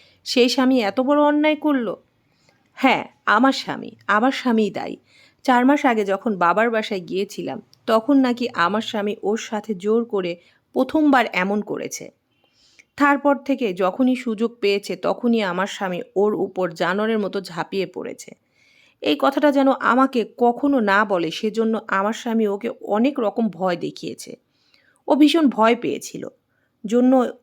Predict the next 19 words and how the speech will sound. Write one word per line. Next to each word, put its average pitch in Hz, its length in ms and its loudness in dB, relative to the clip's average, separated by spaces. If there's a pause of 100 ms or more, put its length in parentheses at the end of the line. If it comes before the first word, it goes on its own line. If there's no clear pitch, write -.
(120)
কথাগুলো 226 480 0 (140)
আমাকে 220 340 0
কোনো 247 360 0
সময় 220 320 0
বলতে 185 380 -2
পারেনি। - 440 -10 (1500)
লিপি 294 220 6
যখন 339 380 0
কথাগুলো 277 460 4
বলছিল, 214 540 2
তখন 220 320 2
মনে 233 260 4
হচ্ছিল 262 420 0
কেউ 240 260 2
আমার 233 260 0
কলিজায় 214 500 0
বারবার 202 560 0
আঘাত 170 480 -4
করছে। - 440 -12